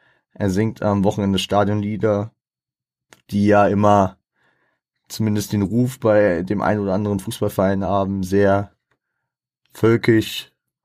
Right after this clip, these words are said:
rüberzukommen, leicht rechtsgewandt manchmal sein sollen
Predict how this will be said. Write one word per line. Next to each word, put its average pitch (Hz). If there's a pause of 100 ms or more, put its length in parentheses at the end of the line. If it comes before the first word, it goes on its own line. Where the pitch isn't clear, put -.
(120)
rüberzukommen, 104 (760)
leicht 101
rechtsgewandt 101
manchmal 98
sein 98
sollen 98